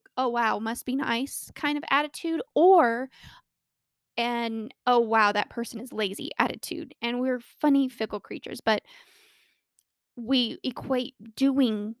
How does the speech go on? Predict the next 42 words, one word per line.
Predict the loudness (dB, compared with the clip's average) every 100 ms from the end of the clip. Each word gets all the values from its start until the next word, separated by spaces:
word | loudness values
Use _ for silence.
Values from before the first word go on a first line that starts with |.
| _ _
things | -6 -4 -4 -6 -6
with | -6 -4
whether | -2 -2 -2
or |
not | -4 -6 -8 -12 -12
we're | -10
godly, | -4 -2 -2 -6 -14 -12
or | -12 -14 -10
doing | -4 0 0 -2
things | -6 -8 -8 -10
whether | -10 -8
or |
not | -8 -6
we're | -6
important | -6 -4 0 0 -2 -10
or | -8 -8
successful | -8 -8 0 0 0 -6 -6 -4 -6
or | -8
things | -6 -8 -4
are | -4
working | -4 -4 -6
the |
way | -4
they're | -4 -6
supposed | -10 -8 -6 -6 -8
to, | -6 -6 -10 _ _ _ _ _ 2
when | 4
really | 6 6
God | 6 4
calls | 2 -2 -2
us | -6
to | -4
who | -2 -2
we're | -4
being. | -6 -8 -8 -8 -12 -14 -16 -20 -8
And | -2
we've | -2 -2
spoken | 2 2 2
about | -2 -4 -4
that | -6 -6
in | -6 -6 -6 -10
some, | -10 -6 -2 -2 -4 -8